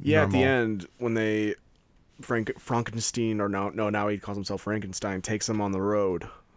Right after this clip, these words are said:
Speaker 2: Mm-hmm.
Speaker 1: um, to do, like, an exhibit on his creation and what it can do. And there's a song and dance routine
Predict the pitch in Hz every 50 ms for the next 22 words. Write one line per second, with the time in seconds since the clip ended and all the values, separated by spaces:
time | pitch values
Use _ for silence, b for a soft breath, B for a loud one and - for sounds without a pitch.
0 | - - 101 107 104 101 101 98 95 92 90 87 87 87 87 90 104 110 120 147
1 | 156 - - - 110 104 98 101 107 104 101 98 98 95 92 92 92 90 107 123
2 | 135 - - _ _ _ - - 98 95 92 - - - - - - - 107 101
3 | 92 92 87 101 104 92 92 87 - _ _ _ - 95 95 90 90 92 90 87
4 | 87 85 95 95 - - - - 117 107 98 98 98 - - 98 92 90 90 92
5 | 98 98 98 95 92 85 - - 101 90 87 98 101 101 92 87 92 - B B
6 | B B B B B B B B B 98 95 95 90 - 90 - - 113 107 104
7 | 101 98 92 92 98 98 98 92 - - 92 82 - - 90 90 87 82 85 85